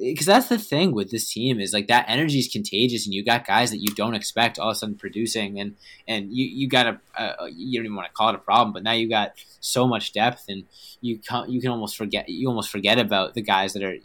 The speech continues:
have yet to join the lineup or rejoin the lineup coming, coming down the line. You know, a guy like Jaden Schwartz, Tyler Bozak, Vladimir Tarasenko, you name it. It's gonna be a fun few weeks when this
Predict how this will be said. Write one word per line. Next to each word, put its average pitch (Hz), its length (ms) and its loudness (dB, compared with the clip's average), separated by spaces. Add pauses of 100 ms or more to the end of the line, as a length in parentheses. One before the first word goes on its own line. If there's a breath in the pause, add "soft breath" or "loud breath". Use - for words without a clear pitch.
have 107 140 -8
yet 104 200 0
to 104 100 -6
join 95 300 -6
the 95 60 -6
lineup 95 380 -2
or 92 100 -6
rejoin 98 360 -6
the 90 60 -14
lineup 98 300 -6 (220)
coming, 98 400 -6 (120)
coming 101 240 -6
down 98 280 -2
the 92 60 -8
line. 95 400 -4 (460 soft breath)
You 95 100 -10
know, 95 60 -2
a 92 40 0
guy 87 80 0
like 90 100 -6
Jaden 95 260 -4
Schwartz, 90 440 -8
Tyler 92 260 -2
Bozak, 90 540 -4 (180)
Vladimir 92 260 -6
Tarasenko, 92 800 -6 (160)
you 101 140 -4
name 95 240 -4
it. 90 140 -10 (320 loud breath)
It's - 100 -20
gonna 110 140 -6
be 113 80 0
a 107 60 -2
fun 107 260 0
few 104 220 -2
weeks 101 360 -2
when 92 140 -10
this 92 160 -10